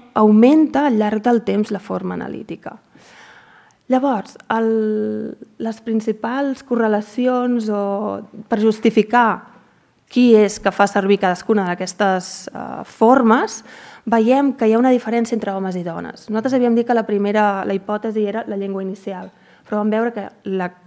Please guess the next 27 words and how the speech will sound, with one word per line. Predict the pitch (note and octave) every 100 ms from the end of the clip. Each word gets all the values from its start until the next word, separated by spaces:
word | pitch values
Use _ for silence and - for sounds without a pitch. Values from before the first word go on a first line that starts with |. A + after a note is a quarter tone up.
| _
més | G3+ G#3 B3+
significativa | - A3 G#3+ G3 G3+ B3 C4+
és | C4+
la | G#3+
diferència | G3 F#3+ G3 -
entre | G3 F#3
homes | F#3 F#3 F3
i |
dones. | F3+ E3+ - _ _ - -
Les | G3
dones | G3 A#3 C4 D4+
són | A3+
aquelles | G3+ G3+ G#3 G#3+
que | F#3+
fan | F#3+
servir | F#3+ F#3+
la | F#3+
forma | - G3 F#3+
analítica | F3+ F#3+ G3 G#3 G#3 -
amb | F#3
més | F#3+ G3
freqüència | - F#3 G3 G#3 A3+
en | G3+
comparació | F#3 F#3 F#3 - F#3+
amb | F3
els | F3
homes. | F3+ F3+ F#3+ -